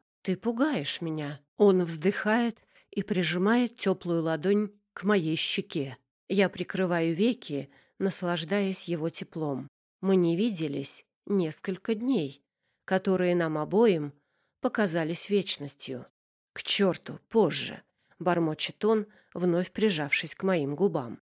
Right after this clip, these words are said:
Отвечая на поцелуй, я снимаю с него куртку и залезаю руками под футболку,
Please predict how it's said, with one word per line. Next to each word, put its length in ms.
Отвечая 680
на 140
поцелуй, 640
я 200
снимаю 520
с 120
него 220
куртку 600
и 80
залезаю 600
руками 440
под 180
футболку, 800